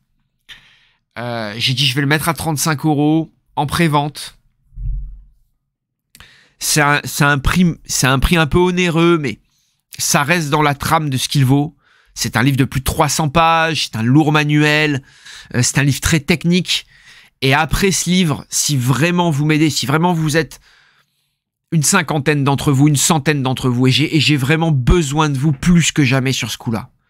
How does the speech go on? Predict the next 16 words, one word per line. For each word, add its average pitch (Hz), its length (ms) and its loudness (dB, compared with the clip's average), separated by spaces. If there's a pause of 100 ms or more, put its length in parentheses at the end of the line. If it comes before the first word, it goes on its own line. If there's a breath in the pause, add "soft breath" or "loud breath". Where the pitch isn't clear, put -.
(460)
Si - 300 0
vous 214 120 6
le 202 60 4
faites, 196 320 -2
non 185 180 2
seulement 190 400 0
vous 143 160 -2
allez 139 140 2
sécuriser 139 540 0
d'autres 135 180 0
projets 143 520 0 (540 loud breath)
et 135 100 -2
permettre 165 760 -4 (640)
à 131 80 -2
cette 135 180 0
personne 147 580 -2